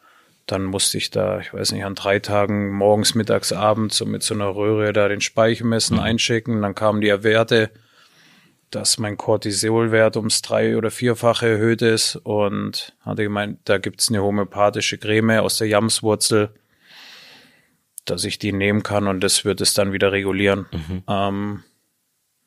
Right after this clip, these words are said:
Speaker 1: zehn Jahre vorher hat mein Bruder ein Produkt gehabt, das hieß Natural Testosterone Booster.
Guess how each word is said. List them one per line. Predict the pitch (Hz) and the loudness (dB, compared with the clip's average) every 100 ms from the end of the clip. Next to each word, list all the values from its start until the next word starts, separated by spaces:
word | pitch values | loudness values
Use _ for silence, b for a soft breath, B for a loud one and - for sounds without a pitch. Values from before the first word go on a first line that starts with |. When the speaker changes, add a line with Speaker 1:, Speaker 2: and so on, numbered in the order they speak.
| _ _ _ - | _ _ _ -10
Speaker 1:
zehn | - 110 113 | -4 0 4
Jahre | 110 110 107 | 4 4 2
vorher | - 113 117 117 113 104 | 0 0 2 2 2 0
hat | 104 - | -4 -6
mein | 104 101 | -6 -6
Bruder | - 113 113 110 | -4 0 2 2
ein | 107 | 2
Produkt | - 110 113 117 - | -2 -2 -2 -2 0
gehabt, | 113 110 110 - | 2 2 0 -4
das | 101 | -4
hieß | - 107 - | -2 -2 -2
Natural | 107 110 - 113 110 | 0 -2 0 0 0
Testosterone | - 120 - 120 123 - 117 113 | -2 -4 0 2 2 0 0 0
Booster. | 113 113 - 120 117 | 0 -2 2 2 0